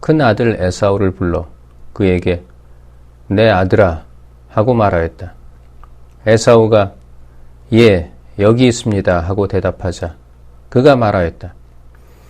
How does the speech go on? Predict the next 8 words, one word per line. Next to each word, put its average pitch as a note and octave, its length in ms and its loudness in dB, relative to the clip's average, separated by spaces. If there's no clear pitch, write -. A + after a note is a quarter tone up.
"내가 C#3+ 320 4
보다시피 C#3 800 -2
나는 G#2 360 -2
이제 G2 340 -2
늙어서 G2+ 600 -2
언제 A#2 400 0
죽을지 G#2+ 420 -2
모르겠구나. F#2 720 -4